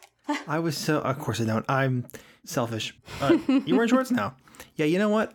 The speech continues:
Speaker 2: I am actually embarrassed now that was revealed, 'cause, like, that's more impressive than, 'cause I had a very
Speaker 1: Mm-hmm.
Speaker 2: quick pee, which means that you had a very quick return and change,
Speaker 1: Yeah.
Speaker 2: a wardrobe
Speaker 1: I'm
Speaker 2: change.
Speaker 1: very quick.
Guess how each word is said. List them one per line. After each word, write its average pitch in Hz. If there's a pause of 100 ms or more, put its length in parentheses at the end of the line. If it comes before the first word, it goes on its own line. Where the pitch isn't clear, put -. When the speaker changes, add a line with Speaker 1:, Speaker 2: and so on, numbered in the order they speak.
Speaker 2:
I 247 (480)
am 151
actually 156
embarrassed 113
now 76 (100)
that 104
was 123
revealed, 123
'cause, 139
like, 131
that's 190
more 170
impressive 131
than, 120
'cause -
I 180 (560)
had 131
a 120
very 135
Speaker 1:
Mm-hmm. 214
Speaker 2:
quick -
pee, 104 (440)
which 135
means 151
that 135
you 143
had 226
a 165
very 143
quick -
return 127
and 113
change, 107
Speaker 1:
Yeah. -
Speaker 2:
a 123
wardrobe 123
Speaker 1:
I'm 240
Speaker 2:
change. 285
Speaker 1:
very 302
quick. 226